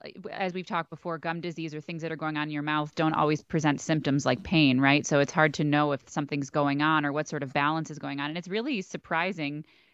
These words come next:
that how unpredictable it is, who might have something going on that you didn't expect. Um, and, you know, it's amazing to see what's going on in there and just know that you're able to kind of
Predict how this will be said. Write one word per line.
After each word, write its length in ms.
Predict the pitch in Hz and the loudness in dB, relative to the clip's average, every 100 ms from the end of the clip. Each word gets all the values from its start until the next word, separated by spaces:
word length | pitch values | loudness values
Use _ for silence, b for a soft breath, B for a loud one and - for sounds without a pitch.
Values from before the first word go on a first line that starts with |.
| _ - | _ -4
that 200 | 170 - 170 | -4 -4 -4
how 200 | 185 180 | -2 -2
unpredictable 640 | 180 - 180 175 170 160 | -4 -4 -6 -6 -6 -4
it 100 | 156 | -4
is, 120 | 151 | -6
who 180 | - 196 | -6 -4
might 260 | 180 165 160 | -2 -2 -4
have 240 | 160 160 | -6 -6
something 320 | 165 147 151 | -8 -10 -6
going 280 | 151 156 151 | -2 -2 0
on 200 | 151 143 | -2 -4
that 80 | 135 | -6
you 80 | 147 | -6
didn't 240 | 156 147 | -6 -4
expect. 580 | 139 - 156 131 - - _ b b b - | -8 -6 -4 -4 -8 -20 _ b b b -2
Um, 380 | 160 147 139 - | 0 0 -2 -8
and, 160 | 151 - | -10 -6
you 120 | 220 | -2
know, 80 | 175 | -2
it's 120 | 190 | -2
amazing 360 | 175 175 175 | -4 -4 -4
to 40 | 165 | -8
see 180 | - 170 | -8 -10
what's 180 | 165 | -8
going 240 | - 160 156 | -6 -4 -2
on 180 | 175 180 | -4 -4
in 100 | 151 | -2
there 200 | 151 151 | -2 -2
and 140 | 151 | -4
just 200 | 160 160 | -6 -4
know 240 | 156 156 | -2 0
that 120 | 151 143 | -2 -4
you're 140 | 143 | -4
able 220 | 147 143 | -4 -4
to 140 | - 147 | -6 -6
kind 200 | 151 143 | -4 -4
of 140 | 131 | -6